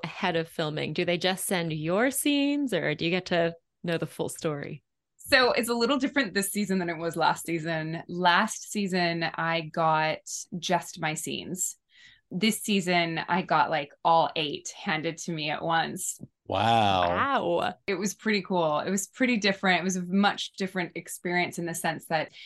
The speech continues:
Speaker 2: I felt like I wasn't, I mean, I'm still always asking questions of Dave and John just because I'm so curious and I always wanna know, like,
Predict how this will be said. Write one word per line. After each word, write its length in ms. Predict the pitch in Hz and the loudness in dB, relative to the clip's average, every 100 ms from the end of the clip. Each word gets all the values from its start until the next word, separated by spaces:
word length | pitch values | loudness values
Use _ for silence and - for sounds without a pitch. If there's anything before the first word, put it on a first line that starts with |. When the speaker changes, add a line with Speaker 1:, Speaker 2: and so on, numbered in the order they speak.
| - - | -10 -6
Speaker 2:
I 60 | |
felt 340 | 180 - 185 - | -2 2 2 2
like 260 | 160 160 - | 0 -2 -4
I 120 | 170 | -4
wasn't, 420 | 156 165 165 165 - | -2 -2 -2 -4 -2
I 60 | |
mean, 100 | 190 | 0
I'm 140 | 175 180 | 0 -2
still 260 | - 185 | 0 0
always 320 | 160 160 156 | 2 2 0
asking 300 | 151 143 156 | -4 -4 -8
questions 480 | 147 143 - 151 151 | -8 -8 -8 -10 -8
of 180 | 147 139 - | -8 -10 -8
Dave 200 | 160 143 | -6 -6
and 100 | 147 | -8
John 240 | 143 147 | -6 -6
just 140 | 156 160 | -8 -12
because 220 | - 151 | -10 -8
I'm 140 | 131 | -8
so 160 | 139 143 | -8 -10
curious 540 | - 139 123 110 - | -8 -6 -6 -8 -8
and 100 | 151 | -6
I 60 | 147 | -4
always 260 | 151 156 | -4 -6
wanna 140 | 151 147 | -8 -8
know, 180 | 143 139 | -6 -8
like, 160 | 135 | -8